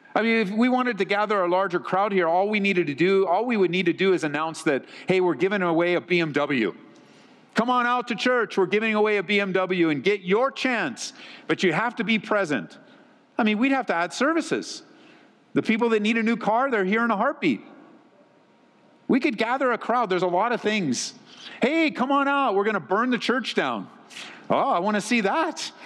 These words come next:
I've, I've heard about believers being on fire, but that?" And people will come. It's easy to gather a crowd.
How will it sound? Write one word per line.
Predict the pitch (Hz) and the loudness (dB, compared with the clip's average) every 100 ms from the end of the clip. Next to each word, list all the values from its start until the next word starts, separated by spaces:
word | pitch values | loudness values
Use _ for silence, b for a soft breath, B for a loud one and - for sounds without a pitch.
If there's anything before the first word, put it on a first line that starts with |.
| B B B B B | B B B B B
I've, | 170 185 - | -2 -2 -2
I've | 165 135 | 0 0
heard | 131 247 | 0 0
about | 330 185 123 | 0 -2 0
believers | 151 214 208 147 | 0 2 0 0
being | 190 185 | 0 0
on | 170 147 | 0 -2
fire, | - 196 196 160 | -2 0 0 0
but | 131 131 - | -2 -4 -4
that?" | 113 156 440 427 - - B B B B | -2 -2 -2 -4 -8 -12 B B B B
And | - 160 | -4 0
people | 233 277 302 | 2 2 2
will | 294 | 2
come. | 294 302 370 254 110 - - - - _ _ _ _ _ _ _ _ - | 0 0 0 -2 -6 -14 -20 -20 -20 _ _ _ _ _ _ _ _ -4
It's | 135 | 0
easy | 170 180 | 2 2
to | 135 | 0
gather | 110 101 101 101 | 0 -2 -2 -4
a | |
crowd. | - 107 92 - | -2 -4 -4 -8